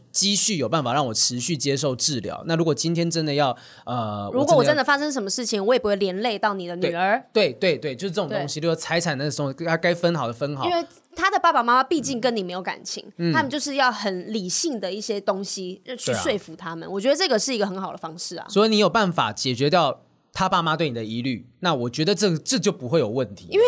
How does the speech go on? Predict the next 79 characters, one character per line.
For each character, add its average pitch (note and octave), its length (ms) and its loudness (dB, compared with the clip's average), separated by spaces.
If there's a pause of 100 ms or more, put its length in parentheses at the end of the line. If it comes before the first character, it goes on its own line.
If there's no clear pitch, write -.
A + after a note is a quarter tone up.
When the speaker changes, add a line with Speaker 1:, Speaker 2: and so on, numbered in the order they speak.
Speaker 2:
他 G#4+ 140 2
们 E4 100 4
看 F#4+ 180 0
起 C4+ 120 0
来 A3 80 4
感 F#3+ 200 0
情 G3+ 200 -2
上 - 200 2
没 A#3 120 -2
有 B3+ 100 2
问 G3+ 220 2
题 - 220 -10
啊。 - 60 2
Speaker 1:
对 D3+ 40 6
啊， D3 80 4
而 F3+ 100 4
且 F#3+ 60 4
他 G3 180 4
说， F#3+ 180 2
Speaker 2:
对 F#3 60 8
啊。 F#3+ 180 6
Speaker 1:
“不 G3 80 0
是 A#3 160 2
因 A3 80 2
为 G#3 80 4
我 A#2+ 120 2
不 F3 180 2
好， - 260 -4
所 - 180 0
以 F#3+ 60 4
他 F3+ 120 2
爸 G#3+ 160 2
妈 G3 100 0
对 G3 120 -4
他 F#3+ 120 0
介 F#3+ 240 0
意 F#3 100 0
的 C3+ 140 0
唯 C#3+ 140 4
一 A3 80 4
一 - 20 0
件 F#3+ 160 4
事 E3 80 2
情 D#3+ 180 -2
就 E4 140 0
是 D4 140 2
你 G3+ 100 0
瓜 C4+ 340 4
不 E3 220 -6
好。” G3+ 300 2 (160)
Speaker 2:
对， C4 320 2 (120)
Speaker 1:
嗯。 C#3 120 -8
Speaker 2:
健 B3+ 200 0
康 A3+ 240 0
上 A3+ 160 0
面 A3 120 -4
的 F#3+ 80 -6
隐 E3 260 -12
忧。 G3+ 240 4
Speaker 1:
所 B3+ 80 4
以 C#4 40 4
想 E3 180 2
办 A3 120 4
法 E3+ 80 2
把 A2 140 -4
这 E3+ 140 0
件 D#3 100 2
事 D3+ 180 0
情 G#2+ 220 -6
让 C#3 220 0
他 C3 180 -4
爸 B2+ 160 -2
妈 G#2 300 -10 (100)
放 F#3 260 -2
下 D#3 200 0
那 D3+ 100 -2
些 C#3 240 -2
隐 A#2 220 -10
忧， A#2+ 280 -2